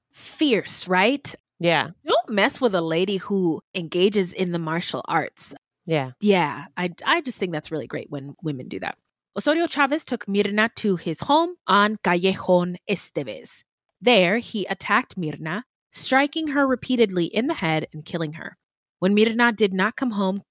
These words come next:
Speaker 1: Cristina went looking for her mother.
Speaker 2: Cristina went to Osorio Chavez's home to find her mom. Who knows what she saw when she got there, but whatever it was, was terrifying enough for her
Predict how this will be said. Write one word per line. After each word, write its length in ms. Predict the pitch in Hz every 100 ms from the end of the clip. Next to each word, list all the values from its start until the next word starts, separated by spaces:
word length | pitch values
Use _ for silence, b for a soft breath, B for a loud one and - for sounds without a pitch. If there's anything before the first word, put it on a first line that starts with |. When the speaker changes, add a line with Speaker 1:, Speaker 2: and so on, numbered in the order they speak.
| -
Speaker 1:
Cristina 440 | 202 185 233 285 254
went 300 | 175 190 -
looking 280 | 175 - 180
for 140 | 156
her 120 | 160
mother. 380 | 151 113 - - _ _ -
Speaker 2:
Cristina 680 | 254 254 - 285 302 294 294
went 260 | 262 233 -
to 240 | 262 240
Osorio 680 | 214 - 240 226 220 214 214
Chavez's 760 | 208 208 190 196 190 190 180 -
home 400 | 208 214 214 214
to 120 | 190
find 280 | - 165 165
her 100 | 160
mom. 340 | 156 123 127 - _ _ -
Who 100 | 262
knows 400 | 226 220 220 202
what 160 | 165
she 120 | -
saw 280 | 175 196 190
when 160 | 185 160
she 160 | - 165
got 280 | 170 170
there, 260 | 143 120 143 _ -
but 200 | 175 170
whatever 460 | 233 277 254 226
it 80 | 196
was, 440 | 175 175 170 175 175
was 300 | 170 160 -
terrifying 640 | 226 226 220 208 196 185
enough 240 | 165 160
for 140 | - 160
her 160 | 160